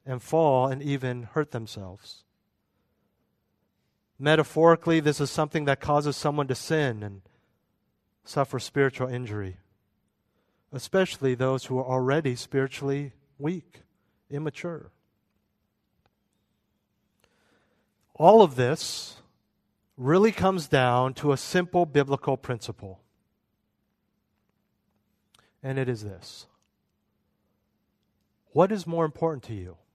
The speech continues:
You or others?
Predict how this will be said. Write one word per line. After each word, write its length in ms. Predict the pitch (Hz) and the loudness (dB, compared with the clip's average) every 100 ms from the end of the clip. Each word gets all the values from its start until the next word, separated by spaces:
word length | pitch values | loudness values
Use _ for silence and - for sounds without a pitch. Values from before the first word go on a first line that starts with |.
| _ _ _ _ _ _ _ _ _ _ _ _ _ _ _ _ | _ _ _ _ _ _ _ _ _ _ _ _ _ _ _ _
You 400 | 120 180 120 120 - _ _ _ _ _ _ _ _ _ _ _ _ _ | -4 -2 0 -4 -12 _ _ _ _ _ _ _ _ _ _ _ _ _
or 200 | 131 147 | -8 -4
others? 400 | 165 117 - - | -4 -6 -14 -20